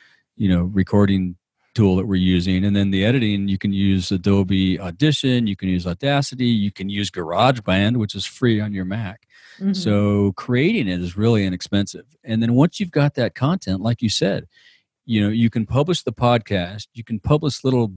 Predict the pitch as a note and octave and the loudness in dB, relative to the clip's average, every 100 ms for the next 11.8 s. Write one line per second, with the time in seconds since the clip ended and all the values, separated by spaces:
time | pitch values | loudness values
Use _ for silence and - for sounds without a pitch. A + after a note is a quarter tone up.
0 | F2 B2+ D3 - - - A2+ G2 F#2+ - | -2 0 2 -2 -6 -8 -4 -2 -4 2
1 | C#3 D3+ - A2 G2 C3+ - A2+ G#2 G2 | 4 4 0 -4 2 2 2 -2 -2 -2
2 | F#2+ F2 - F2+ F2+ A2 _ - _ - | -2 -2 -6 -10 -10 -14 _ -20 _ -4
3 | A2 - G#2+ G2+ - G#2 G2 F#2 G2 C#3 | -4 0 0 0 -2 0 0 0 0 0
4 | D3 C#3+ B2 G2+ F2 G2 A#2 - G#2+ F2+ | 0 0 0 2 2 -2 -4 -6 -8 -8
5 | - A2 G2 - B2 - B2 B2 G2 G2+ | -6 -4 -2 2 2 0 0 0 0 -4
6 | A2 G2 G#2+ F#2 F#2+ G#2+ C3 - F#2+ F2 | -2 0 0 0 2 2 2 0 -4 -4
7 | - F#2+ - G2+ F#2 F2+ F#2 C#3 _ _ | -6 -8 -6 -4 -2 -2 -6 -12 _ _
8 | _ - G#2 A2+ G2+ G#2 G#2 G#2 F#2 - | _ -8 -6 -2 0 2 2 2 -2 -8
9 | - - - B2 G#2+ F#2+ G#2+ A2 G#2 - | -14 -8 0 0 0 -2 0 0 -2 -8
10 | - A2 G#2 F#2+ G2 G2 G2 F#2+ - G2+ | -4 -2 -2 0 0 0 -2 -6 -12 -12
11 | - G2 G2 F2+ G2+ G2+ G2 F#2 | -6 -2 -2 -2 0 2 2 -2